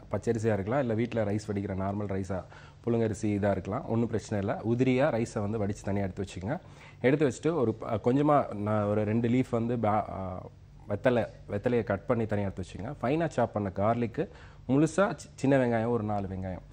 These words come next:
இது எல்லாத்தையுமே எடுத்து வச்சுங்க. பச்சை மிளகா, ரெண்டு தக்காளி, சின்ன பீஸை ஒரு, ஒரு தக்காளியை நாலா கட் பண்ணிட்டு ரெண்டு,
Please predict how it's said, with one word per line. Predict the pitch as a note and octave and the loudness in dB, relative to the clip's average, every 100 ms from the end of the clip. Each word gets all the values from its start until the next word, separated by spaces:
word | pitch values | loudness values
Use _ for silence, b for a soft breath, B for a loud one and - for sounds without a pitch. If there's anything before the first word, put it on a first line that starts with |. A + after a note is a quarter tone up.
| b b b | b b b
இது | A2 A2 | 2 4
எல்லாத்தையுமே | A2+ A#2+ | 4 4
எடுத்து | A#2 G2+ G#2 | 0 0 -6
வச்சுங்க. | - C#3 | -6 -4
பச்சை | - A2+ C3+ | -2 0 2
மிளகா, | A#2+ B2 | 2 2
ரெண்டு | E3+ B2+ A#2 | 2 0 0
தக்காளி, | G2+ F#2+ G#2 G2+ - | -2 0 0 0 -6
சின்ன | - B2+ | -4 -2
பீஸை | A#2 A#2+ G#2+ A2 G2+ F#2 | 0 -2 -2 0 0 0
ஒரு, | G2 A2 A2 | 2 2 4
ஒரு | A2 | 4
தக்காளியை | A2 A#2 B2+ A#2+ | 4 2 2 2
நாலா | A2 A2 | 2 0
கட் | G#2 F#2+ | -2 -4
பண்ணிட்டு | G2 G2 D#3 G3+ - | -4 -2 -4 -6 -4
ரெண்டு, | G#2 G#2 | -4 -4